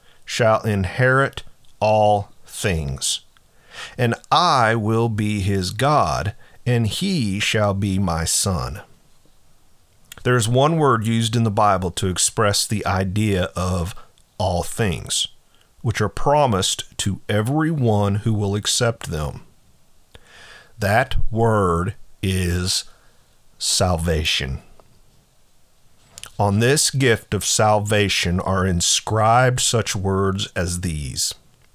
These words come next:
"He shall not be hurt of the second death. They shall never perish,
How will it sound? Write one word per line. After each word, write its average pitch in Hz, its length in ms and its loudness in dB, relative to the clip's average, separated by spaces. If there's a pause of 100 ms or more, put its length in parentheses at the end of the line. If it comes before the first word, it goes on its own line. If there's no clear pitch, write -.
(1080)
"He 113 160 0
shall 110 260 2
not 104 460 2
be 143 160 0
hurt 113 580 0
of 95 160 -4
the 98 80 -2
second - 540 -2
death. 82 360 -2 (1500)
They 120 540 2
shall 104 260 0
never 107 300 0
perish, 107 680 0